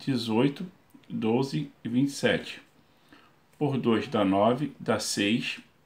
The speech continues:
dá vinte e sete. Por dois dá nove, dá três, dá vinte e sete. Por três dá três, dá um, dá vinte e sete, dá nove, desculpa, nove. Por três dá um,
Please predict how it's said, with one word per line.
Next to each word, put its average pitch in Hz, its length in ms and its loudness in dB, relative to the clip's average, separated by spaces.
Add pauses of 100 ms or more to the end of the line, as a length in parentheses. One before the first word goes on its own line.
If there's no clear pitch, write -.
(920)
dá 107 200 -2
vinte 104 180 -2
e - 60 -8
sete. - 500 -4 (680)
Por 156 180 2
dois 110 260 2
dá 98 160 4
nove, 120 560 2
dá 117 160 4
três, 123 460 2
dá 123 100 0
vinte 131 200 -2
e - 40 -6
sete. - 480 -4 (640)
Por - 200 -2
três 107 340 0
dá 104 100 -2
três, 131 640 0 (640)
dá 117 160 2
um, 127 340 2 (280)
dá 120 160 -6
vinte 113 220 0
e - 20 -6
sete, 127 600 -2 (160)
dá 117 200 6
nove, 113 240 6
desculpa, 120 480 -4
nove. 110 520 0 (1700)
Por 151 160 2
três 110 400 0
dá 107 180 4
um, 151 240 4